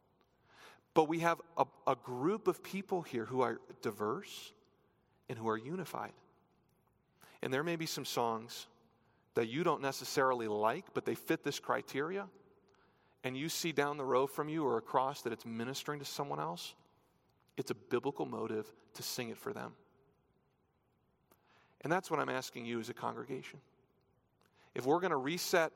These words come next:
our, our life cycle and move forward for the next generation, we have to unite in worship. Because Christ treasuring worship requires unity and springs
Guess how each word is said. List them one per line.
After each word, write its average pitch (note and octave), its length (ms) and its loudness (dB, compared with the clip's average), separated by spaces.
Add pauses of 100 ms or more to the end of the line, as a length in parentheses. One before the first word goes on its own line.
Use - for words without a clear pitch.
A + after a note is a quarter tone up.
(120)
our, B2 240 4 (100)
our B2+ 320 4
life C3+ 320 4
cycle A#2 480 0
and A#2 100 -4
move B2+ 220 -4
forward C3+ 420 2
for - 140 -6
the A#2 60 -4
next A#2 220 -6
generation, A#2 600 -6
we B2+ 120 -6
have C#3+ 220 -4
to - 80 -16
unite A2 360 -4
in A2 100 -8
worship. A2 380 -8 (960)
Because B2+ 240 0
Christ D#3 340 2
treasuring B2 460 0
worship B2 480 0 (440)
requires B2+ 560 4
unity D#3+ 420 -4 (580)
and A#2+ 100 -4
springs C#3 480 0